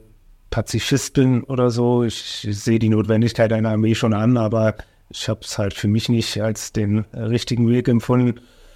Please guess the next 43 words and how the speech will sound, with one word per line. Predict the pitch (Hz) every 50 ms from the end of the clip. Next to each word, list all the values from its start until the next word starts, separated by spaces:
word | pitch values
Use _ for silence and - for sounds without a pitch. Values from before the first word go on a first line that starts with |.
| - - - - - - - -
Ja, | - 95 107 117 117 113
hab | 107 110 -
ich | 120 117
mich | 123 113
dann | - 123 110
umgehört, | 110 120 131 139 127 113 113 113 -
was | 113 - -
man | 117 113
im | 110 110
Ort | 104 104 113 123 -
machen | 123 110 104 101 107 101
kann. | - - 98 98
Ich | 95 -
wollte | 107 104 101 -
jetzt | 104 104
auch | - 98 -
nicht | - 101 -
unbedingt | 107 101 107 107 101 101 -
weg. | 107 110 120 - - -
Ich | - - -
wollte | 104 101 98 - -
gern | - - 101 101 101 101 98 - _ - _ _ - _ _
hier | - 113 104 95
bleiben | - 113 110 110 113 113 123 120 113
und, | - 104 107 104 107 104 101 - 110
äh, | 107 104 101 104 101 98 - _ _ _ _ _ _ _ -
ja, | 104 101 104
und | 104 101 98 95
irgendwo | 101 101 101 104 107 110 98
hab | 104 -
ich | 107 - -
einen | 104 104
Aushang | 98 107 110 - 123 107
in | 98 98
der | 104
Schule | 104 - 117 120 120 110
gesehen, | 117 110 101 107 101 101
dass, | 101 98 - - - -
äh, | - - 98 98 98 104 104
die | - - 101
Kirche | - - 123 - - 107
einen, | 101 101 101 - -
einen | 107 107 104 101 101 101 104